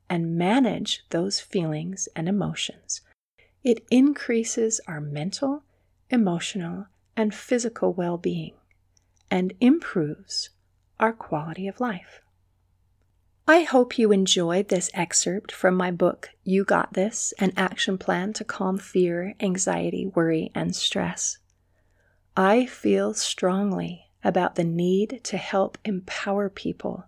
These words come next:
to be able to be resilient and able to handle their problems. So I will continue sharing excerpts from the book in other episodes of Linda's Corner.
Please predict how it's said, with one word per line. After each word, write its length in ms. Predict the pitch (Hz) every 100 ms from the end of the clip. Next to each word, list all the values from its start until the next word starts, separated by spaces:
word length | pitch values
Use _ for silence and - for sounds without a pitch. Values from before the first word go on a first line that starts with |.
| _ -
to 100 | 202
be 180 | 208
able 300 | - 202 240
to 160 | 240 -
be 200 | 196 190
resilient 840 | 180 170 - 170 180 175 175 - - _ _ _ -
and 180 | 190 190
able 300 | 202 208 214
to 140 | -
handle 460 | 196 - 180 180 190
their 180 | 190 185
problems. 680 | - 220 220 185 185 - - _ _ _ _
So 260 | - 262 226
I 160 | 220 214
will 200 | 208 214
continue 640 | - 202 - 294 233 180
sharing 440 | 185 - 185 175 170
excerpts 500 | 165 - 165 - -
from 200 | 180 175
the 80 |
book 380 | 180 160 185 - -
in 300 | 185 185 -
other 220 | 233 240
episodes 640 | 208 180 - - - - -
of 220 | 190 185
Linda's 380 | 175 165 175 -
Corner. 460 | - 165 160 175